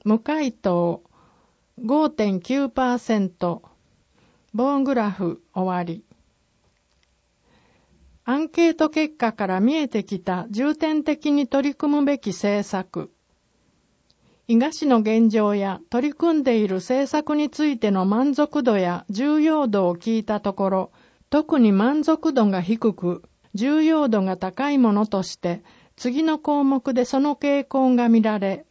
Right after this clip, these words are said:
今後、重点的に取り組むことが必要な政策だと考えられます。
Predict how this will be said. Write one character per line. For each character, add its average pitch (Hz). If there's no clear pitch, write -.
今 254
後、 214
重 233
点 311
的 302
に 277
取 254
り 302
組 320
む 269
こ 214
と 202
が 180
必 -
要 277
な 269
政 269
策 285
だ 277
と 214
考 202
え 196
ら 180
れ 180
ま 180
す。 -